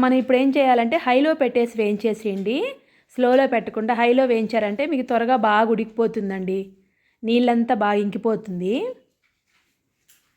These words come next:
ఇప్పుడు లాస్ట్లో కొంచెం గరం మసాలా కూడా వేస్తా ఉన్నానండి. అప్పుడే వేయలేదు కదా, ఇప్పుడు గరం మసాలా వేస్తున్నాను. ఈ స్టేజ్లో వేసుకోండి గరం మసాలా. వేసేసి బాగా ఫ్రై చేయండి, హై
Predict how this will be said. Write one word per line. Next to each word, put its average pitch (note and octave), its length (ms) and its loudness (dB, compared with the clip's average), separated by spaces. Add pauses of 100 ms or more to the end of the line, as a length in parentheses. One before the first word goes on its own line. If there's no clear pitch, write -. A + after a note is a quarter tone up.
(520)
ఇప్పుడు C#4 280 2
లాస్ట్లో B3 420 0
కొంచెం C#4 400 2
గరం A#3+ 240 2
మసాలా B3+ 360 0
కూడా A#3 180 2
వేస్తా G3+ 320 -2
ఉన్నానండి. F#3+ 440 -4 (760)
అప్పుడే B3+ 360 2
వేయలేదు A3+ 440 0
కదా, A3+ 260 -2
ఇప్పుడు A#3+ 220 -4
గరం A3+ 240 0
మసాలా A3 380 -2
వేస్తున్నాను. G#3 440 -4
ఈ G#3+ 100 2
స్టేజ్లో A#3+ 440 2
వేసుకోండి F#3+ 480 -6
గరం F#3+ 240 -4
మసాలా. F#3 360 -6 (840)
వేసేసి C4 500 2
బాగా G#3+ 320 4
ఫ్రై A#3 160 0 (120)
చేయండి, A3 400 0
హై A3+ 60 4